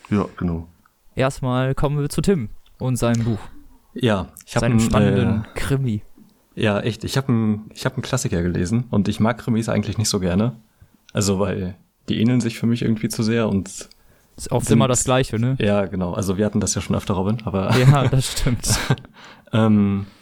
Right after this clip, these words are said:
Speaker 3: aber ja, ich hab mal einen Klassiker gelesen, weil jetzt kommt ja auch eine Neuverfilmung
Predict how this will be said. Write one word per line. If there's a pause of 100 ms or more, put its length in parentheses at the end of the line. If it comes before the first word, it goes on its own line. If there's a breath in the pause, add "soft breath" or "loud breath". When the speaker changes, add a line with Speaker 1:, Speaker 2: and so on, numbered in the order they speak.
(200 loud breath)
Speaker 3:
aber
ja,
ich
hab
mal
einen
Klassiker
gelesen,
weil
jetzt
kommt
ja
auch
eine
Neuverfilmung